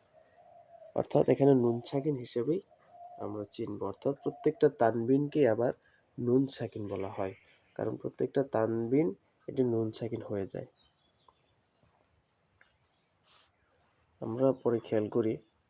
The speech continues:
এরকমভাবে আমরা প্রত্যেকটা পড়ে নিব। এখানে যে অনুশীলনীটা আসছে, এটা মাদের অনুচ-, অনুশীলনী চলে আসছে। আমাদের গত ক্লাস যে হয়েছে, সেই ক্লাসের অনুশীলনী এটা। আমরা সামনের দিক দেখব।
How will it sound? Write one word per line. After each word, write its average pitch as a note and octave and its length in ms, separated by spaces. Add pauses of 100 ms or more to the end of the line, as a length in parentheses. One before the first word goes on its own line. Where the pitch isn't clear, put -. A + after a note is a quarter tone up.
এরকমভাবে C3 480
আমরা D3+ 140
প্রত্যেকটা C3+ 420
পড়ে G#2+ 280
নিব। G#2+ 220 (440)
এখানে C#3 300
যে C#3+ 60
অনুশীলনীটা A#2+ 760
আসছে, - 480 (500)
এটা - 180
মাদের A2 460 (260)
অনুচ-, A2+ 420
অনুশীলনী A2 520
চলে G#2 240
আসছে। B2 400 (340)
আমাদের G#2+ 260
গত A2 240
ক্লাস A2 340 (460)
যে A2 180
হয়েছে, A2+ 500 (420)
সেই - 360
ক্লাসের - 460
অনুশীলনী - 440
এটা। - 200 (340)
আমরা G#2 120
সামনের G#2+ 360
দিক A2+ 200
দেখব। A2+ 380